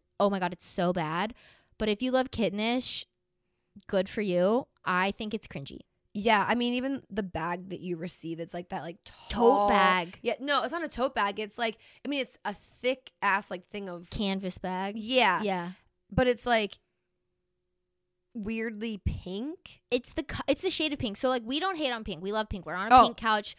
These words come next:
Speaker 2: literally,
Speaker 1: Our
Speaker 2: we
Speaker 1: logo's
Speaker 2: vomit
Speaker 1: pink.
Speaker 2: pink up in this bitch.
Speaker 1: Pink is our color, but it's the shade of pink that they use is the most, like,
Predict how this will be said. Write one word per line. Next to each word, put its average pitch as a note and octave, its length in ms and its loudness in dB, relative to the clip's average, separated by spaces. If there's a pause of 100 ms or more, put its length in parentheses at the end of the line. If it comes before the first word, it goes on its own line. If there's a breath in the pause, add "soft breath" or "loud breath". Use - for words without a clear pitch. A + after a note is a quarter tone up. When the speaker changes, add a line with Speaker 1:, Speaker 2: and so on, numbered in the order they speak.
(140 soft breath)
Speaker 2:
literally, A3 420 4
Speaker 1:
Our - 60 2
Speaker 2:
we G#3+ 60 0
Speaker 1:
logo's A#3 260 4
Speaker 2:
vomit B3+ 320 8
Speaker 1:
pink. A#3 140 2
Speaker 2:
pink A3+ 220 0
up G3+ 100 -6
in G3+ 60 -6
this G3+ 160 -6
bitch. D#3 320 -8
Speaker 1:
Pink C4+ 280 2
is C4+ 140 2
our A3+ 140 4
color, A3 500 0
but A#3+ 220 4
it's A#3+ 240 2
the A#3 160 -2
shade A3 420 -2
of B3+ 160 -4
pink A#3 220 -6
that A#3+ 160 -4
they A3 140 0
use G3 440 -2
is G3+ 220 -4
the G3 120 -4
most, F#3 400 0
like, F#3 260 -2